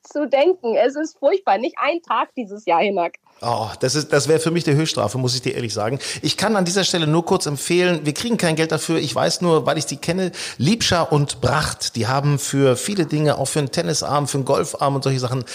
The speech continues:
Speaker 2: haben die tolle Tutorials im Netz. Also Liebscher und Bracht kann man mal reinschalten. Da, äh, wird eine Übung dabei sein. Ähm, Nova, aber erzähl
Speaker 1: Ja.
Speaker 2: doch mal, lass uns mal trotzdem über Golf sprechen. Wie bist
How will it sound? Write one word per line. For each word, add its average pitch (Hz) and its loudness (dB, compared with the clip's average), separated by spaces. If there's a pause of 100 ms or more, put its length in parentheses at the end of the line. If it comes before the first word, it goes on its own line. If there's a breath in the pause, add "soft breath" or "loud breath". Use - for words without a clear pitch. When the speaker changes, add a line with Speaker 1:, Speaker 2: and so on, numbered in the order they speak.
(180 loud breath)
Speaker 2:
haben 135 2
die 131 0
tolle 160 0
Tutorials 135 2
im 123 -2
Netz. 135 2
Also 123 2
Liebscher 139 2
und 117 0
Bracht - -2
kann 139 -2
man 135 2
mal 123 2
reinschalten. 123 0 (420 loud breath)
Da, 120 4
äh, 117 -4
wird 156 0
eine 156 2
Übung 143 0
dabei 110 0
sein. - -10 (120)
Ähm, 131 2 (100)
Nova, 151 2
aber 143 2
erzähl 143 2
Speaker 1:
Ja. 262 4
Speaker 2:
doch 139 2
mal, 117 0
lass 175 2
uns 180 2
mal 143 2
trotzdem 151 -2
über 120 0
Golf 120 2
sprechen. - -4 (200 loud breath)
Wie 170 2
bist - 2